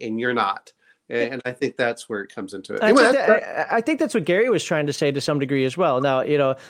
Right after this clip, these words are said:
Speaker 2: like Krantz was saying, "Yeah, you might be looking in a mirror with that one." And, and I, and I get that because, you know, even I felt that there was some talking out of both sides of his mouth at the time. But I think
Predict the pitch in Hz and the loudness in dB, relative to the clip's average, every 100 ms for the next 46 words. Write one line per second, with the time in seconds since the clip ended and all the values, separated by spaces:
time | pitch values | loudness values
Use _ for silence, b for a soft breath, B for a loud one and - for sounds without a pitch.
0 | B 160 170 185 175 156 165 156 185 208 | B -2 0 0 0 0 0 2 2 2
1 | 196 185 180 180 185 175 156 156 180 170 | 2 2 2 2 2 2 2 2 2 2
2 | 156 151 160 180 233 214 220 202 202 196 | 2 2 2 2 0 0 2 0 2 0
3 | 180 214 220 175 147 151 156 180 156 - | 0 0 0 0 0 -2 0 0 -2 -2
4 | 180 175 185 185 202 196 151 151 160 156 | 0 0 2 0 0 0 -2 -2 0 0
5 | 147 160 147 - 156 156 160 143 B B | 0 -2 -2 -2 -2 -2 -2 -2 B B
6 | B B _ 156 151 - 170 160 - 165 | B B _ 0 0 2 0 2 2 0
7 | 139 139 143 147 151 160 175 165 175 165 | 0 -4 -2 -2 -2 -4 -4 -2 -2 -2